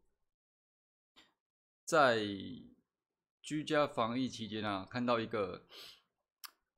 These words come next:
呃，跟保险有关的一句话，他是这样讲的。他说：“嗯，你看到别人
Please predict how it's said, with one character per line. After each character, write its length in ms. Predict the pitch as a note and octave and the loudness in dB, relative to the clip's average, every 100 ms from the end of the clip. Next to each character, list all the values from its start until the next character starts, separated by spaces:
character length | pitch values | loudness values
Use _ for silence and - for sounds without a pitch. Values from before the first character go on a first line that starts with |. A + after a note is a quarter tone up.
| _ | _
呃， 440 | - G#2+ G2+ G2 G2 | -8 -4 -2 -4 -4
跟 300 | C3+ C#3 C#3 | -2 -2 0
保 220 | G#2+ A2 | 0 0
险 120 | A#2+ | -2
有 80 | G#2 | -4
关 220 | G#2+ G#2+ | 0 2
的 380 | G#2 G2 F#2 G#2 - _ _ _ _ | 2 2 0 -10 -20 _ _ _ _
一 60 | C3 | -12
句 220 | - D3+ | -6 -4
话， 540 | - F#3 C3 - - - | -2 2 2 0 -10 -10
他 100 | C#3+ | -6
是 120 | D3 | 0
这 80 | C#3+ | 2
样 120 | B2 | 2
讲 200 | - - | -4 -10
的。 140 | - - _ _ _ _ _ | -16 -20 _ _ _ _ _
他 80 | - | -10
说 680 | D3 D#3 C#3+ C3+ C3+ C3 C3+ C3 _ _ _ _ _ _ _ _ | -4 2 2 2 0 -4 -10 -18 _ _ _ _ _ _ _ _
：“嗯， 580 | A#2 A2 G#2+ G2+ G2+ G2+ - _ _ _ _ _ _ _ _ _ _ _ | -6 -4 -4 -6 -8 -12 -16 _ _ _ _ _ _ _ _ _ _ _
你 160 | - A2+ | -8 -6
看 200 | - F3 | -4 0
到 160 | F3+ | 2
别 300 | C#3+ B2 B2 | 0 0 0
人 260 | C#3+ A2+ G2+ | 2 0 -4